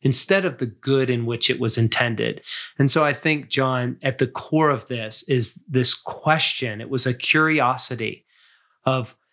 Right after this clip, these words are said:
what do we do with the nature of the heart of a man that's made to be powerful? And how do we wrestle with the reality of where it's gone wrong? And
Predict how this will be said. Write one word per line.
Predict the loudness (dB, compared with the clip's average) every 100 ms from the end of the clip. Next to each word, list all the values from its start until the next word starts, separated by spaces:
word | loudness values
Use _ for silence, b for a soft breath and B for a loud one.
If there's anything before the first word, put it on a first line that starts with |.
| _ _ _ _ _ _ 0
what | 2 2
do | 0 -2
we | -4
do | -2 0 2 2 2 -2 -6
with | -8 -4
the | 0
nature | 4 4 4 2 2 0 2 0 -2 -10 _ -4
of | -2
the | -2
heart | 0 2 2
of | 0
a |
man | -2 0 0 0 -2
that's | 0 2
made | 4 4 4 4 2 0 -2
to | 0
be | 0 -2 -2
powerful? | 0 2 4 2 -4 -8 -8 -8 -10 b b b b
And | 0 2
how | 2 2 2 2
do | 0 -2 0
we | 2 2 2 -4 _ -4
wrestle | 0 2 2 0 0
with | -2 -2
the | 0
reality | 2 2 4 2 0 -4 -10 -12 -14 -18 _ _ _ -2
of | -2 2
where | 2 2
it's | 0 -4
gone | -2 -2 -2 -2
wrong? | 0 0 -2 -8 -16 -20 _ _ -2
And | 0 0 -2 -6